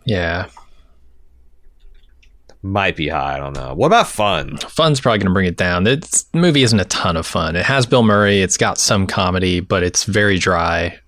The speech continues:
Speaker 1: and it's very, like, not the
Speaker 2: That's
Speaker 1: point
Speaker 2: right.
Speaker 1: of this movie.
Speaker 2: Yeah. There is, it is fun. There is some funny, like, dry kind of Bill
Speaker 1: Mm-hmm.
Speaker 2: Murray, fish out of water kind of stuff, but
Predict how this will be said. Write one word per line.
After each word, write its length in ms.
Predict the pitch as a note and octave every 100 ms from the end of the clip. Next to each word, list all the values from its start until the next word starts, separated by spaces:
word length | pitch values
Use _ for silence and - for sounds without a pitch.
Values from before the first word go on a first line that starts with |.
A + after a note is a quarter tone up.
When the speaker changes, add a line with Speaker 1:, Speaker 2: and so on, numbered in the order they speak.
| -
Speaker 1:
and 100 | G2
it's 180 | E2+ -
very, 560 | F#2+ F2+ F2 E2+ - _ _ - _ _ -
like, 160 | G2+ F2+
not 240 | G#2 F#2+
the 80 | G2+
Speaker 2:
That's 160 | -
Speaker 1:
point 160 | F#2 G2
Speaker 2:
right. 260 | D#2 D2 C#2+
Speaker 1:
of 140 | B2+
this 200 | G#2 -
movie. 360 | G#2+ G#2 A2 A2 - _ _ _ _ _ _
Speaker 2:
Yeah. 320 | F#2 D#2+ D2+ - _ _ _ _ _ _ _ _ _ _ _ _ _ _ - _ _ _ _ _ -
There 140 | C#3+
is, 120 | G3+ G3
it 140 | E3
is 140 | G#3+ -
fun. 280 | E3 D#3 B2+
There 200 | C#3 D#3
is 140 | D#3+
some 140 | C3+ A#2
funny, 480 | - A#2+ A#2 A2+ G2
like, 180 | F#2 E2+
dry 500 | F#2+ G2 F#2+ F#2 F#2
kind 220 | G2+ F#2
of 220 | E2+ E2+
Bill 160 | F#2+ F#2
Speaker 1:
Mm-hmm. 80 | F#2+
Speaker 2:
Murray, 540 | F2+ F2+ F2 F2 E2+ _ _ -
fish 240 | G#2+ G2
out 140 | G2+ F2+
of 60 |
water 280 | F2 F2 E2+
kind 180 | E2 D#2+
of 60 | D#2+
stuff, 500 | - D#2+ D#2 - -
but 280 | D#2+ D2+ -